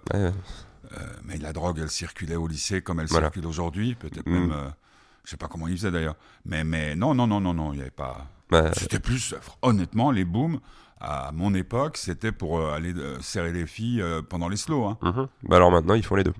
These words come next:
Speaker 1: Ils font la drogue et les filles.
Speaker 2: Mais toi, t'y, t'y vas pas, comment tu peux en parler ?
Speaker 1: Euh, parce que je sais et je vois. Il y a des stories, des choses comme ça.
Speaker 2: Ah ouais.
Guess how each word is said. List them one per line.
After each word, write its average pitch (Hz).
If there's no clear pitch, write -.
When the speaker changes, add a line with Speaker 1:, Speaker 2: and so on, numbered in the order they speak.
Speaker 1:
Ils 101
font 104
la 90
drogue 104
et -
les 104
filles. -
Speaker 2:
Mais 82
toi, 90
t'y, 92
t'y 92
vas 90
pas, 92
comment 85
tu -
peux 87
en 82
parler ? 92
Speaker 1:
Euh, -
parce -
que 87
je 85
sais 113
et 98
je 87
vois. 104
Il -
y -
a -
des 85
stories, 85
des 87
choses 85
comme 82
ça. 104
Speaker 2:
Ah 98
ouais. 90